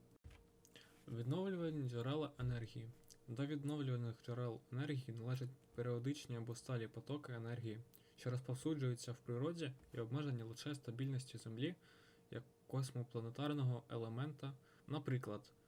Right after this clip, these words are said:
променева енергія Сонця, вітер, гідроенергія, тобто енергія води, природна теплова енергія. Плюси і мінуси біодизелю. Перше.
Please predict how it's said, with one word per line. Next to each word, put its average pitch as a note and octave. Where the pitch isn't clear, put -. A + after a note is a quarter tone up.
променева D3
енергія A2
Сонця, C3+
вітер, B2+
гідроенергія, B2+
тобто B2
енергія A2+
води, A#2+
природна B2+
теплова C3
енергія. G#2+
Плюси C3
і C3
мінуси D3
біодизелю. A2+
Перше. B2